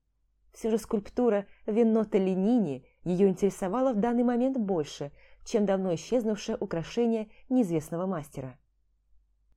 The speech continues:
Танир замер перед дверью и намеренно заслонил от Лексии замок, видимо, опасался, что она запомнит комбинацию цифр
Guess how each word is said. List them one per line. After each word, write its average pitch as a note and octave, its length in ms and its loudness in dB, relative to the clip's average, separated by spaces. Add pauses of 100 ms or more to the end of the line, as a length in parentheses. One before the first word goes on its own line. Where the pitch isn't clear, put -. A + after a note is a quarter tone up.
(160)
Танир A3+ 320 4
замер G#3+ 380 0
перед D#3+ 240 0
дверью D#3+ 480 0 (260)
и A3 80 2
намеренно A#3+ 480 4
заслонил A3 460 2
от - 160 -8
Лексии A#3 380 -2
замок, A3 520 -2 (220)
видимо, F3 360 0
опасался, D#3+ 580 -6
что D#3+ 200 -8
она E3+ 160 -2
запомнит F3+ 440 -4
комбинацию D3+ 600 -2
цифр G#3 440 -4